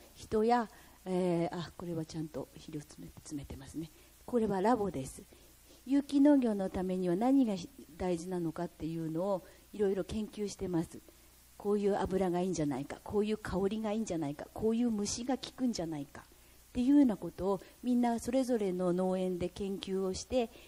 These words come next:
えー、年に一回そういう農業大会があって、うちはこういう方法でやったらすごく収穫が上がったよなんていうのを発表し合うんだそうです。得た知識は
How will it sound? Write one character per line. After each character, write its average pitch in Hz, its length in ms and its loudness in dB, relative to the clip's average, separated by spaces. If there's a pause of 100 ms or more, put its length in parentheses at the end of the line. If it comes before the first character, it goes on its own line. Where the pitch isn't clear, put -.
(120)
え 190 60 -8
ー、 196 120 -2
年 233 240 2
に 185 120 -2
一 175 120 -6
回 165 320 -2
そ 196 200 -4
う 202 40 -2
い 190 120 -6
う 196 120 0
農 208 200 -2
業 233 200 0
大 220 200 -4
会 147 240 -8
が 135 100 -10
あ 135 60 -10
っ - 20 -12
て、 156 300 -6 (300)
う 190 60 -6
ち - 160 -2
は 208 120 4
こ - 160 -4
う 214 60 2
い 240 80 4
う 262 40 4
方 277 180 6
法 277 160 4
で 254 120 2
や 254 100 4
っ 247 100 0
た 254 100 0
ら 202 100 2
す - 180 -8
ご 208 100 2
く 247 120 -2
収 - 160 -6
穫 202 260 -4
が 196 140 -2
上 185 80 -2
が 202 80 0
っ 214 120 -4
た 226 100 -2
よ 277 260 4
な 190 100 0
ん 175 80 -4
て 170 140 -12
い 165 60 -6
う 156 60 -6
の 160 120 -4
を 180 120 -2 (200)
発 - 280 -10
表 202 80 0
し 185 220 -4
合 190 80 0
う 185 100 -2
ん 170 40 -4
だ 147 100 -8
そ 139 140 -12
う - 20 -10
で - 80 -10
す。 - 80 -18 (540)
得 - 120 2
た 254 140 0
知 214 160 -4
識 - 260 -8
は 185 200 0